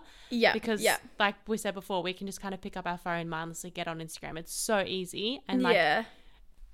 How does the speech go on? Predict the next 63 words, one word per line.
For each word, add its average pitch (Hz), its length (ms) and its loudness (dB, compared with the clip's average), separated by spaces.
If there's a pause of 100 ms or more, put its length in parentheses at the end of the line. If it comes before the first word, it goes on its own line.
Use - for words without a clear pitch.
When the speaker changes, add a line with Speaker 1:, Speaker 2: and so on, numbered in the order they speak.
(160)
Speaker 2:
it's 220 200 -6
so 196 180 0
bad, 185 260 6
but, 180 60 -6
like, 190 240 -4
you 190 180 -6
literally 196 320 -4
will 196 80 -4
just 202 180 -8
open 185 180 -2
your 180 100 -6
phone 175 240 -4
and 165 140 -8 (140)
all 196 120 -2
of 180 60 -8
a 185 40 -6
sudden 170 220 -2
you're 165 100 -4
on, 165 120 -8 (120)
on 185 140 -6
Instagram 175 340 -2
and 165 100 -6
you're 294 80 8
Speaker 1:
Uh, 339 40 8
Speaker 2:
like, - 80 -2
Speaker 1:
my 269 180 12
thumb 240 200 8
Speaker 2:
"How? 233 40 4
Speaker 1:
just 262 180 4
Speaker 2:
I 240 80 0
Speaker 1:
opens 226 180 8
Speaker 2:
didn't 254 160 4
even" 262 240 2
Speaker 1:
Instagram. 196 160 6
I'm 190 60 0
like, 247 160 0
"Fuck." 277 180 -2
Speaker 2:
Yeah. 269 380 8
Speaker 1:
<laughs> 370 40 -2 (520)
Speaker 2:
D-, - 160 0
literally. 285 600 2 (500)
So 254 140 12
it's 254 100 2
like, 240 300 2
put 247 160 0
that - 180 2
phone 247 140 2
on 233 80 2
Do 226 100 -2
Not 214 120 0
Disturb, 190 440 0
put 202 180 -2
it 202 200 0
in 214 100 -2
the 208 80 -2
kitchen, 185 460 -4
go 180 160 -2
into 185 180 -4
your 180 80 -2
office, 180 300 -6
do 185 100 -6
your 170 140 -2
work 165 340 -2